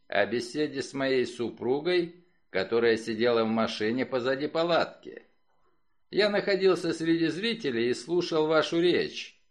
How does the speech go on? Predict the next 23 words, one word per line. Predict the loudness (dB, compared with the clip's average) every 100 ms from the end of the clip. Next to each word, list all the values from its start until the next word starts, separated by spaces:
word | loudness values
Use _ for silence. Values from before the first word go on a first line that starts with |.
| _ _
которая | -6 -2 0 2 2
была | 4 2 2
прервана | 2 2 2 2 0 0
криком | -2 0 0 2 -2 -2
из | -4
палатки. | -2 0 2 0 -4 -10 -10 -8 -10 -16 _ _ _ _ -4
Когда | -2 0 2 2
началось | 2 0 0 2 2 0
столпотворение, | -2 0 0 0 0 2 0 0 -2 -2 -4 -10 -18 _
я | -6 0 2
с | 0
трудом | 0 2 2 2 2 2
пробился | 2 4 2 2 -4
сквозь | -4 -2 -2 2
толпу | 2 2 0 -2
к | 0
нашему | 0 0 -2 -2 -2
Плимуту, | 0 2 2 2 0 0 0 -2 -8 _
сел | -18 -2 2 2
в | 2
него | -2 2 4 4
и | 2 0 2
уехал. | 4 4 4 2 -4 -10 -12